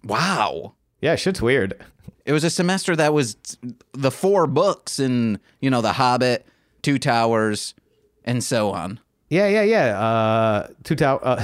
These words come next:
Speaker 2: <laughs> and so on. Yeah, we just had one book, uh, but the professor didn't show up most. He was supposed to be a college professor that came to the high school. He probably showed up once a week,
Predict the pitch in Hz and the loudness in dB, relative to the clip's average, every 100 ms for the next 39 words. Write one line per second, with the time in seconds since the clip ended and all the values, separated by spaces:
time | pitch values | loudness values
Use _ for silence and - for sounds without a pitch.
0 | 92 147 139 123 98 95 92 - _ - | -4 -2 -2 0 0 -2 -4 -12 _ -4
1 | 151 135 135 175 226 156 156 131 110 135 | 0 2 2 2 0 0 2 2 2 2
2 | 131 123 104 - - _ _ _ 117 110 | 0 0 0 -4 -14 _ _ _ 0 0
3 | 104 110 143 - 185 185 170 151 - 143 | 0 -2 -4 0 0 2 0 0 0 0
4 | 135 101 117 110 120 165 196 196 160 160 | 0 0 -2 -2 0 0 2 0 2 0
5 | - 101 123 127 147 147 151 160 101 - | 0 0 0 0 0 0 2 0 0 0
6 | 117 120 104 98 107 - 160 160 156 - | -2 0 0 0 -2 0 2 2 -2 -16
7 | _ _ _ 208 202 127 139 101 107 95 | _ _ _ -2 0 0 0 0 0 0
8 | 104 107 101 101 110 - | -2 -2 -2 0 -2 -4